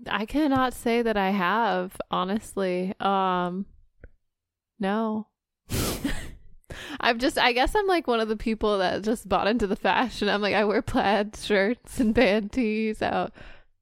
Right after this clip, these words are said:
you know, tights and Doc Martens, but the music, I mean, I, don't get me wrong, like, I've been listening to it lately,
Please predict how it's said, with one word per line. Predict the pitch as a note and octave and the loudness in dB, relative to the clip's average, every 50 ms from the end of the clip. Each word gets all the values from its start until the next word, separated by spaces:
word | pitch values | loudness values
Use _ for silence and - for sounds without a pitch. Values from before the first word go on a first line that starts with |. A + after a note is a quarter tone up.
| _ _ _ - | _ _ _ -4
you | G3+ G3+ | -2 -2
know, | F#3+ F#3+ F#3+ G3 A3 - - _ _ _ | 0 0 -2 -2 -4 -8 -12 _ _ _
tights | - - G#3+ F#3+ G3 A3+ - - - - | -4 0 0 0 0 -2 -4 -8 -8 -6
and | F#3 F3+ F3+ | -6 -4 -2
Doc | F#3 F3+ F3+ F3+ - | 0 0 0 0 -2
Martens, | - G3 F#3 F#3 G3+ G3+ G#3 A#3+ A#3+ - - | -2 -2 -2 -2 -2 -2 -2 -2 -2 -4 -2
but | - G3 F3+ F3+ - - - _ _ _ _ _ _ _ _ _ _ _ _ _ | -2 0 0 2 0 -2 -4 _ _ _ _ _ _ _ _ _ _ _ _ _
the | A3 | -4
music, | G#3 G3+ G3 F#3+ F#3+ G3+ G#3+ G3+ - - - - - G#4+ - _ _ - - - - - _ _ _ _ _ _ _ | -2 0 0 -2 -2 0 0 0 0 -2 -4 -8 -12 -14 -16 _ _ -20 -20 -20 -20 -20 _ _ _ _ _ _ _
I | - D4 | -2 0
mean, | D4+ D#4+ - | 0 0 -2
I, | - B3 C#4 C4+ B3+ - - G#3 | -2 -2 -2 -2 -2 -4 -4 -2
don't | B3+ C4+ C4+ | -2 -2 0
get | - D#4+ | -2 -2
me | B3+ B3 A#3 | 0 0 0
wrong, | G#3 F#3+ F#3 F#3 F#3 F#3+ G3 A3 A#3 A#3+ A3+ | 0 0 0 2 2 0 0 0 -2 -2 -2
like, | - A3+ G3+ | 0 2 2
I've | G3+ G#3+ G#3 | 2 2 2
been | A#3 A3+ | 2 0
listening | A3+ A3+ - B3+ A#3+ | 0 0 0 -2 -2
to | - - A3 | -2 -2 -2
it | - | 0
lately, | - F#3+ F3 - - F#3+ G3 A3 B3+ C#4 - | 0 0 0 0 0 0 0 0 0 -4 -6